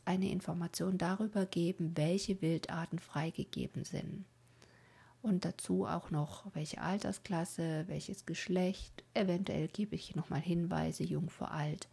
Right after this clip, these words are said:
je nachdem, in welchem Revier gerade welche Bedingungen herrschen. Dann gibt es noch einmal Hinweise zur Wildbretthygiene. Das heißt, sauber erlegen,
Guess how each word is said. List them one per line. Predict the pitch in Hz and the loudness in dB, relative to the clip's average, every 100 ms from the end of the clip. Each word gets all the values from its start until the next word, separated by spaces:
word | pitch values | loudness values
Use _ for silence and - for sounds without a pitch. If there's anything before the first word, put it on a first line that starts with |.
| - - - | -18 -20 -4
je | 180 | 0
nachdem, | 185 175 - - 175 | 2 2 -2 -2 -2
in | 180 | -2
welchem | - - 208 | -2 -4 -6
Revier | 190 156 180 190 196 - - - - - - - - - | -4 0 4 4 4 -2 -20 -20 -20 -20 -20 -20 -20 -6
gerade | - 160 143 - | -2 0 0 0
welche | 156 - - | 0 0 -2
Bedingungen | - 170 156 143 143 143 | -4 -2 0 2 2 0
herrschen. | - 160 - - - - - - - - - - - - - - - - - | -2 -2 -2 -6 -8 -20 -20 -20 -18 -14 -16 -18 -20 -20 -20 -20 -20 -20 -6
Dann | - 233 | 4 8
gibt | 240 240 | 8 6
es | - 208 | 2 2
noch | 185 | 2
einmal | 180 170 165 | 4 4 6
Hinweise | 170 165 165 156 156 165 | 4 4 4 4 4 2
zur | - 160 | -2 2
Wildbretthygiene. | 139 165 - 147 - - - - 165 - - - - | 2 2 -2 -4 -2 -6 -4 -2 -2 -2 -4 -8 -16
Das | - 190 - | -8 -6 -4
heißt, | - - - - - - - | -4 -4 -6 -10 -16 -18 -2
sauber | 139 143 - | 0 2 0
erlegen, | - - 190 190 196 202 202 | 0 2 6 8 8 4 0